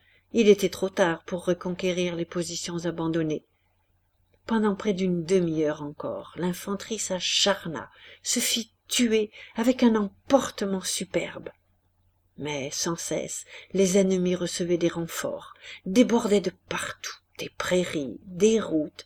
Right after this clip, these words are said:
du parc de Montivilliers. Rien désormais ne les aurait délogés de ce village si chèrement acheté, où plusieurs milliers des leurs gisaient dans le sang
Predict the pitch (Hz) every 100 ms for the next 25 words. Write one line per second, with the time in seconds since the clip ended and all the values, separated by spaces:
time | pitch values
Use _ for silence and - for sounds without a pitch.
0 | - - - 170 233 - 220 202 185 190
1 | 185 180 - 175 170 156 156 135 - _
2 | _ _ _ _ _ _ - - 190 226
3 | 220 185 180 180 180 185 202 - - -
4 | 180 185 185 190 180 180 165 180 175 170
5 | 170 160 - 170 165 165 185 170 165 -
6 | _ _ - - 165 - - 175 160 160
7 | 156 156 151 - - _ - - _ _
8 | _ _ 196 185 - 247 269 233 220 190
9 | 185 196 262 220 196 196 165 160 180 208
10 | 185 139 - - _ 156 151 196 208 175
11 | 175 - _ - 175 170 156 - - 160
12 | 147